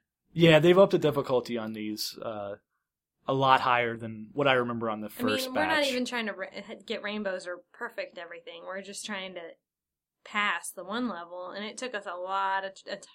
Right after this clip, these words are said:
Speaker 2: tries to, uh, just pass it.
Speaker 1: Yeah. Well, I think, uh, I think we do that because you don't wanna get the rainbows right away 'cause it's so much harder until you get, like, the run ability. And then I'm
Speaker 2: Right.
Speaker 1: guessing we get the landmine ability, too.
Speaker 2: Yeah.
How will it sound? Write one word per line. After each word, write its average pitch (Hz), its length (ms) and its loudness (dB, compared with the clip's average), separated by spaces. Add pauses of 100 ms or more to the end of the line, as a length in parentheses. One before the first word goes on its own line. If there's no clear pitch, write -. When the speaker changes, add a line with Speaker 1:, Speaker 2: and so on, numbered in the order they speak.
Speaker 2:
tries 180 640 -6
to, 180 280 -12
uh, 165 180 -16 (500)
just 220 200 -14
pass 208 360 -6
it. - 140 -16 (140)
Speaker 1:
Yeah. 113 280 -2 (260)
Well, 208 140 10
I - 20 10
think, 240 300 4
uh, 175 180 8 (1040)
I 180 100 4
think 233 200 4
we 208 80 4
do 175 140 4
that 190 200 10
because 151 680 0 (280)
you 185 120 2
don't 254 120 12
wanna 240 120 8
get 220 100 6
the 180 80 2
rainbows 190 360 6
right 190 120 8
away 185 180 6
'cause 170 140 -2
it's 143 140 -2
so 185 100 4
much 180 200 4
harder 165 320 6
until 156 300 0
you 151 120 0
get, 147 120 2
like, 127 160 -2
the 135 80 -4
run 131 200 0
ability. 147 540 2 (260)
And 147 60 0
then 147 80 4
I'm 147 100 8
Speaker 2:
Right. 147 60 4
Speaker 1:
guessing 170 320 6
we 143 120 2
get 143 220 2
the 135 100 0
landmine 139 460 0
ability, 139 440 2
too. 143 400 2 (220)
Speaker 2:
Yeah. 220 220 -10